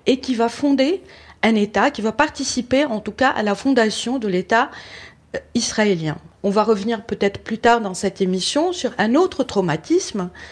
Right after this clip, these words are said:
qui va marquer le peuple palestinien ou le peuple arabe de Palestine qui deviendra le peuple palestinien en exil, et qui est la Nakba ou la catastrophe de mille neuf cent quarante-huit.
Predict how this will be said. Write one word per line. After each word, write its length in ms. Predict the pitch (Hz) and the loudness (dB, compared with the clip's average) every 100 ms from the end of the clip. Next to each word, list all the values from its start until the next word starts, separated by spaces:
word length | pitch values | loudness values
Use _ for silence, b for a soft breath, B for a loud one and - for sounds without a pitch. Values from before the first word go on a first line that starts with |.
| B B B B | B B B B
qui 120 | - 214 | -4 4
va 160 | 311 | 6
marquer 640 | 330 285 - 285 294 320 - | 6 2 -2 -2 0 -2 0
le 160 | 196 | -2
peuple 560 | 190 269 294 - 180 170 - | 2 4 2 2 -2 -2 0
palestinien 800 | 214 190 185 - 220 202 208 349 262 | 2 2 -2 -2 0 2 2 0 -2
ou 80 | 185 | -2
le 100 | 185 | 0
peuple 400 | 233 240 220 - | 0 0 0 0
arabe 320 | 202 233 214 | 2 2 0
de 80 | 202 | -2
Palestine 600 | 202 202 196 - 247 226 | 0 0 -2 -4 -4 -4
qui 120 | - 160 | -4 0
deviendra 520 | 185 208 208 220 214 | 2 2 0 0 0
le 100 | 180 | -2
peuple 340 | - 202 196 | -6 -4 -2
palestinien 640 | 190 202 220 - 233 220 185 | 0 0 0 -4 -4 0 0
en 100 | 175 | 0
exil, 600 | 170 170 254 370 202 175 B B B B B B - | 0 0 2 2 0 -6 B B B B B B 0
et 100 | 277 | 2
qui 140 | 320 | 4
est 40 | 349 | 6
la 140 | 262 | 6
Nakba 540 | 220 190 202 240 349 - | 4 0 2 2 2 -2
ou 60 | 208 | -4
la 140 | 202 | -2
catastrophe 800 | 220 208 180 - - 254 320 - | 0 0 0 -2 -2 0 0 -2
de 100 | 202 | -4
mille 160 | 196 196 | -2 -2
neuf 120 | 190 | -2
cent 200 | 247 254 | -2 -2
quarante-huit. 800 | 240 190 180 - - - - | -4 -4 -4 -6 -14 -16 -20